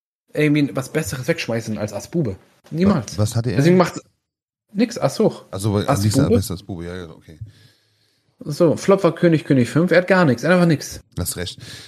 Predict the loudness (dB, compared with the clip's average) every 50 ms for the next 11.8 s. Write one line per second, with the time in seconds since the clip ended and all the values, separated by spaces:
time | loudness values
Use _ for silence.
0 | -20 -18 -14 -12 -8 -6 -4 -4 -2 -2 -2 -4 -4 -4 0 2 4 4 6 6
1 | 4 2 0 -2 -2 -2 -2 -2 -2 -2 -2 -2 -2 -2 -2 0 0 0 0 -2
2 | -2 -2 -2 0 0 0 0 0 -2 -4 -10 -20 -20 -16 -10 -6 -2 0 2 0
3 | 0 0 0 0 0 0 -2 -4 -6 -6 -10 -16 -16 -10 -8 -6 -6 -6 -6 -8
4 | -10 _ _ -2 -2 -2 0 2 2 2 4 4 2 4 2 0 -2 -6 -14 -14
5 | -16 -14 -12 -12 -10 -6 -2 0 2 2 2 2 0 0 0 0 -2 0 0 0
6 | 0 0 0 -4 -6 -6 -6 -6 -4 -2 -2 -4 -4 -6 -14 -20 _ _ _ _
7 | _ _ -4 -4 -2 -2 -4 -4 -6 -6 -4 -4 -4 -4 0 0 2 2 2 0
8 | -2 -4 -6 -6 -6 -8 -10 -12 -16 -20 -20 -20 _ _ _ -4 -2 -2 0 0
9 | 0 2 2 2 2 0 -2 -2 -2 0 0 0 0 -2 -4 -4 -4 -6 -4 -2
10 | -2 -2 -2 -2 -2 0 0 2 2 2 2 2 2 2 2 0 -4 -4 -2 -2
11 | -2 -2 -4 -4 -4 -4 0 0 2 2 4 4 4 4 4 2